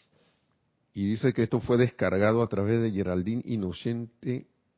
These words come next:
y publicado después de su desaparición el veintiuno de junio de mil novecientos sesenta y uno. Recuerden que Geraldine Inocente, Inocente, junto a Guy Ballard y la señora Ballard,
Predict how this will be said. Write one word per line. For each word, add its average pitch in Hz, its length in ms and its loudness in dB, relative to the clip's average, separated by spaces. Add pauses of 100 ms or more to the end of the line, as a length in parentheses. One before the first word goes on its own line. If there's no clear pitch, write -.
(840)
y 160 120 0
publicado 151 840 2
después 110 640 -2 (100)
de 110 180 -2
su 90 300 -6
desaparición 87 720 -4
el 113 80 -2
veintiuno 95 400 -2
de 95 60 -2
junio 113 400 -4
de 90 120 -2
mil 98 120 -4
novecientos 95 460 -4
sesenta 76 480 -8
y 76 100 -10
uno. 76 220 -14 (1200)
Recuerden 107 380 -2
que 110 340 0 (260)
Geraldine 104 440 -2
Inocente, 120 640 -2 (220)
Inocente, 127 680 -4 (960)
junto 95 540 -4
a 87 480 0
Guy 101 260 -2
Ballard 117 400 2
y 104 80 -2
la 90 120 -4
señora 90 360 -6
Ballard, 101 400 -2